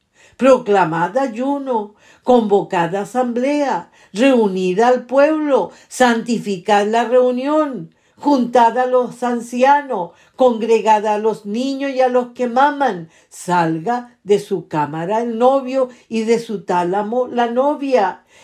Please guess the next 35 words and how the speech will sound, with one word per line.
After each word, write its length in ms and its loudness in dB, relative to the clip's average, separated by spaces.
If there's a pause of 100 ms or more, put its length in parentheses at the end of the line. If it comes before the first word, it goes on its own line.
Entre 380 2
la 180 2
entrada 680 2
y 140 0
el 140 2
altar 560 -2
lloren 580 2
los 200 -4
sacerdotes 760 -4
ministros 640 -8
de 140 -8
Jehová 480 -10 (320)
y 180 2
digan: 480 0 (320)
"Perdona, 880 2
oh 100 -6
Jehová, 440 -2
a 120 -6
tu 200 -12
pueblo, 640 -4 (340)
y 220 4
no 160 4
entregues 720 0
al 220 2
oprobio 680 0
tu 120 0
heredad, 500 2 (240)
para 320 2
que 120 0
las 220 2
naciones 680 -2
se 140 0
enseñoreen 840 0
de 320 0
ella". 580 0